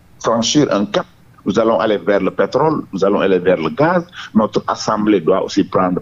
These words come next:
en hauteur et le profil de cela qu'on devrait choisir est important. Hélas, pour bien des coalitions, on a faussé le débat de manière volontaire pour juste garder le, le beurre sur eux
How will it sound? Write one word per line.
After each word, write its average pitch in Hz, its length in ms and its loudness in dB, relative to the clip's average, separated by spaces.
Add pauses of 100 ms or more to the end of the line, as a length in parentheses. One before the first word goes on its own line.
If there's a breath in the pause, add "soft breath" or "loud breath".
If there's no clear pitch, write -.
en 165 160 -2
hauteur 160 360 2 (280 loud breath)
et 120 80 4
le 110 120 4
profil 120 400 2
de 101 120 2
cela 117 280 2
qu'on 98 180 0
devrait 92 320 2
choisir 98 460 2
est 101 80 4
important. - 460 -2 (400 soft breath)
Hélas, 147 640 0
pour 113 140 0
bien 190 260 4
des 127 160 4
coalitions, 120 640 0 (280)
on 113 140 2
a 107 100 2
faussé 127 360 0
le 101 100 2
débat 104 400 0 (260)
de 113 80 2
manière 110 440 2 (260)
volontaire 127 640 2 (340)
pour 131 160 2
juste 127 440 0
garder 101 500 0
le, 92 720 2
le 101 140 2
beurre 170 360 2
sur - 280 0
eux 147 180 2